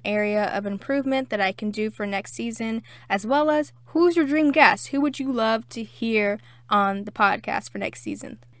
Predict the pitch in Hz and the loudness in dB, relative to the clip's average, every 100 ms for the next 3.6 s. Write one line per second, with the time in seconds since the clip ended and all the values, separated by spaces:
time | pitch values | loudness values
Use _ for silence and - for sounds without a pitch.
0 | - - 220 220 208 202 - 226 - 233 | -18 -2 0 4 4 4 2 -2 -2 -2
1 | 277 269 214 214 226 226 - 226 233 226 | 2 2 2 -2 -2 -4 0 0 2 0
2 | 226 214 - 208 240 - 269 - 269 254 | -2 -6 -10 -8 -8 -4 -4 0 2 2
3 | 240 214 202 202 214 - | 2 2 2 0 -2 -4